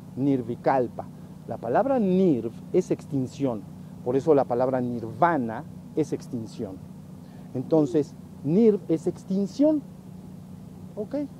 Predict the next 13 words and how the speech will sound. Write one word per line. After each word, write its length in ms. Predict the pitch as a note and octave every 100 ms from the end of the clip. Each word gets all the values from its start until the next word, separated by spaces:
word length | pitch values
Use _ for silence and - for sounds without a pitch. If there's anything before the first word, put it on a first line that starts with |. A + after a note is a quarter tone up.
| - - - - - -
Y 80 | C#3+
luego, 300 | E3 E3+ E3+
¿qué 100 | F3
es 140 | -
kalpa? 560 | - G3+ A3 G3+ - - - - - -
Kalpa 340 | A3+ C4 -
es 120 | G#3+ G#3+
una 160 | A3
palabra 460 | A3 A3 F#3 F3 F#3
que 160 | D#3
designa 800 | C3+ C3+ - A#3+ C#4 E3+ C#3 C3+ - - - - -
un 200 | G3 G3+
ciclo 760 | - - B3 G#3 - F3 E3+